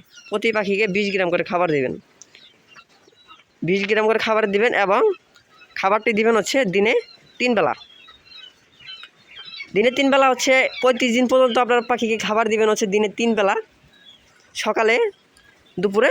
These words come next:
এবং রাত্রে। এবং পঁয়ত্রিশ দিন পর থেকে আপনি দিনে খাবার দিবেন হচ্ছে দুই বেলা এবং খাবার দিবেন পঁচিশ গ্রাম করে।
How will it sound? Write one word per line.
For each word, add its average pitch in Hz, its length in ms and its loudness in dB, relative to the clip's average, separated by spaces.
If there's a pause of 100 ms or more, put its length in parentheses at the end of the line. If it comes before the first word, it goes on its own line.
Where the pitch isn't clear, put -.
(100)
এবং 202 180 2 (480)
রাত্রে। 185 340 -2 (1200)
এবং 170 280 0
পঁয়ত্রিশ 262 440 2
দিন 262 140 2
পর 269 200 0
থেকে 226 320 0
আপনি 233 240 2 (200)
দিনে 240 240 2
খাবার 226 340 0
দিবেন 226 260 2
হচ্ছে 233 240 0 (580)
দুই 220 200 2
বেলা 226 260 2
এবং 214 180 2
খাবার 226 300 0
দিবেন 220 260 0
পঁচিশ 269 320 0
গ্রাম 196 220 0
করে। 143 180 -2